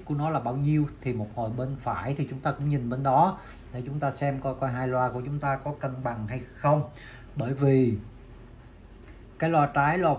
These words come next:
phải phải đặt đúng vị trí. Thì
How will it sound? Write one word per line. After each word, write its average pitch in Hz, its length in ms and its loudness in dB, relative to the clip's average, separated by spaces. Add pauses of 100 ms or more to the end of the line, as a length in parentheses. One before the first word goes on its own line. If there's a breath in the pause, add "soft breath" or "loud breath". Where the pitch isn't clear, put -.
phải 117 400 -2
phải 120 140 -2
đặt - 220 -4
đúng 156 200 0
vị 117 200 -2 (100)
trí. 170 360 6 (420 loud breath)
Thì 131 300 0